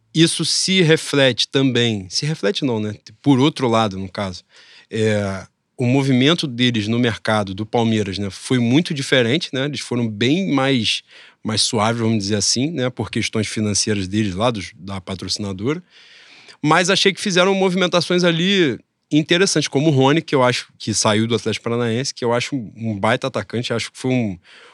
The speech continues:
um reforço que vai ajudar bastante o Palmeiras. Mas, no geral, né, eu, pra mim, os times antes, né, do, de, em dois mil e dezenove, os times brasileiros que a gente via, assim, com o elenco, Palmeiras, pra mim eram Palmeiras, Atlético Paranaense e Grêmio.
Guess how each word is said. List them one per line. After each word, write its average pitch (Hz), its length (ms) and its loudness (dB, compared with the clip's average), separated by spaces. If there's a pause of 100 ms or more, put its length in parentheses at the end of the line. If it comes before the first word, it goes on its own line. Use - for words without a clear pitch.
(140)
um 110 100 -2
reforço 117 400 0
que 131 120 -2
vai 117 240 4
ajudar 117 280 0
bastante 123 440 0
o - 20 -20
Palmeiras. 131 480 0 (580)
Mas, 123 320 2
no 147 180 4
geral, 143 640 0 (200)
né, 117 360 0 (360)
eu, 104 360 -4
pra 151 140 2
mim, 208 220 4
os 196 120 0
times 170 380 0 (100)
antes, 139 380 2
né, 123 160 2
do, 110 220 -2
de, 101 320 -4
em 101 200 -10
dois 107 140 0
mil 113 100 -2
e 123 40 -4
dezenove, 127 480 0 (360)
os - 120 0
times 147 220 2
brasileiros 127 720 2
que - 220 -6
a 110 80 2
gente 113 300 -2
via, 110 260 0
assim, 110 300 0
com 117 140 -4
o 117 40 2
elenco, 117 300 0 (200)
Palmeiras, 127 640 2 (380)
pra 113 140 2
mim 143 100 6
eram 117 160 4
Palmeiras, 139 480 4
Atlético 135 300 0
Paranaense 131 400 0
e - 20 -8
Grêmio. 110 340 0